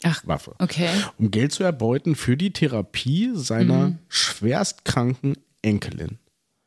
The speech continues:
Speaker 1: Die, die Frage ist halt immer, ja, kann man verstehen, das sind emotionale Entscheidungen, die man dann trifft, würde ich mal behaupten. Verzweiflung und Liebe.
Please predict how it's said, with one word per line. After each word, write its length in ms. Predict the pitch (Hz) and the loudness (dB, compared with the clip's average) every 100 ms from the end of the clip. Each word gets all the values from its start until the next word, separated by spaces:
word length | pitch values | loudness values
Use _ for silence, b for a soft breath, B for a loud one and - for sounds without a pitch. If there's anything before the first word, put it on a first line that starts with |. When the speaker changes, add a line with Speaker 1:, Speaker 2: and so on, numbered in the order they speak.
| _ _ _ _ _ - | _ _ _ _ _ -2
Speaker 1:
Die, 160 | 196 - | -2 0
die 160 | 180 202 | 0 0
Frage 320 | - 190 190 | 0 0 2
ist 120 | 196 | 2
halt 120 | 196 180 | 0 2
immer, 460 | 185 185 175 - - | 0 0 -2 -4 -4
ja, 400 | 185 190 196 180 - - _ _ _ - | 0 0 0 -4 -8 -20 _ _ _ -14
kann 200 | - 202 | -6 0
man 160 | 202 202 | 0 0
verstehen, 380 | 196 180 202 202 | 0 -2 0 0
das 140 | 180 | 0
sind 220 | 185 170 | 0 -2
emotionale 1080 | - 185 180 - 180 170 170 185 214 220 220 226 233 - | -2 0 0 -2 0 0 2 0 0 0 0 -2 -4 -4
Entscheidungen, 560 | 190 190 190 185 208 202 | 0 0 0 0 2 0
die 100 | 202 | 0
man 200 | 196 196 | 2 2
dann 160 | 196 185 | 0 0
trifft, 500 | - 254 - - - _ _ _ 208 | 0 -2 -4 -18 -20 _ _ _ -2
würde 160 | 202 | 0
ich 100 | 202 | 2
mal 120 | 202 | 0
behaupten. 500 | 202 214 214 - 247 - _ _ _ _ _ _ | 2 0 -4 0 0 0 _ _ _ _ _ _
Verzweiflung 600 | - 170 - 160 - 165 | -2 0 2 0 2 0
und 320 | - 151 147 - - | 2 2 0 -2 -4
Liebe. 340 | 156 165 190 | 0 2 0